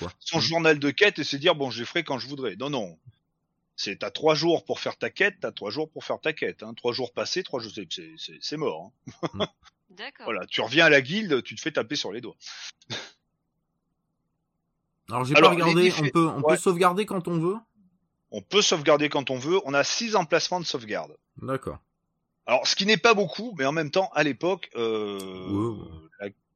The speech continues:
Speaker 2: la, la, l'espace disque était pas énorme.
Speaker 1: Oui, et puis
Speaker 2: Hein,
Speaker 1: celui-là, il
Speaker 2: j'ai pas
Speaker 1: devait en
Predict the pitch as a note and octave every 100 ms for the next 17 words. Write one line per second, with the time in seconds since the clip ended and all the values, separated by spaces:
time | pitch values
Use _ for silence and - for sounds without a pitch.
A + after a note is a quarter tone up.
0 | - G#2+ - _ _ _ - C#3 E3 -
1 | G3 D3+ C#3 G3 F3+ D3+ C3+ A#2 - C#3+
2 | - D#3+ D#3 D#3 F3 F#3 A2+ F#2+ - A#2
3 | C3 C#3+ A2 A2+ B2+ A#2+ C3+ C#3+ A#2 A2
4 | B2